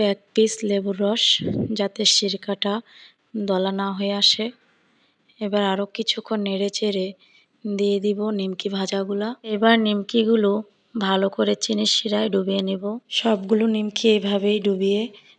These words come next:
চিনির শিরায় উঠিয়ে নেব। রেডি আমাদের আজকের রেসিপি মুচমুচে নিমকি পিঠা।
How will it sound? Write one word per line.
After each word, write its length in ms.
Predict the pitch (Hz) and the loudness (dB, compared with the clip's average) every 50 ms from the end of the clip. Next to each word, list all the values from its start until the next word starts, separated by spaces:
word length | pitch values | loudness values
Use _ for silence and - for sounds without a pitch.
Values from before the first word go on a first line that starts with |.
| _ _ _ _ - | _ _ _ _ -8
চিনির 280 | - 208 202 202 196 | -6 -4 -2 -2 0
শিরায় 440 | - - - 214 202 - 220 226 247 254 - - | 0 0 -2 -2 -4 -4 -4 -4 -4 -8 -12 -10
উঠিয়ে 340 | 240 214 208 - - 208 196 196 | -10 -6 -4 -4 -4 -2 -4 -4
নেব। 180 | 196 196 185 196 214 - - _ _ _ _ _ _ | -4 -6 -6 -6 -8 -8 -10 _ _ _ _ _ _
রেডি 400 | 226 208 190 202 196 190 190 202 208 | -14 -8 -4 -4 -4 -2 -4 -4 -6
আমাদের 440 | 202 196 190 196 196 190 196 202 202 196 | -6 -6 -8 -10 -8 -8 -6 -6 -6 -6
আজকের 400 | 180 180 - - - - 202 190 | -8 -6 -8 -6 -2 -2 -2 -2
রেসিপি 520 | 196 196 185 - - 202 - - - 180 175 190 196 - _ - - - _ _ - | -2 -4 -4 -6 -8 -10 -6 -2 -2 0 0 -2 -4 -10 _ -20 -20 -20 _ _ -8
মুচমুচে 560 | 208 185 185 180 - - - 214 202 - 220 208 | -4 -4 -2 -2 -2 -4 -4 -4 -4 -2 -2 -2
নিমকি 380 | 196 190 185 175 175 - 202 | -2 -2 -4 -4 -6 -6 -8
পিঠা। 340 | - - 196 190 - 190 185 | -4 -4 -4 -2 0 -2 -2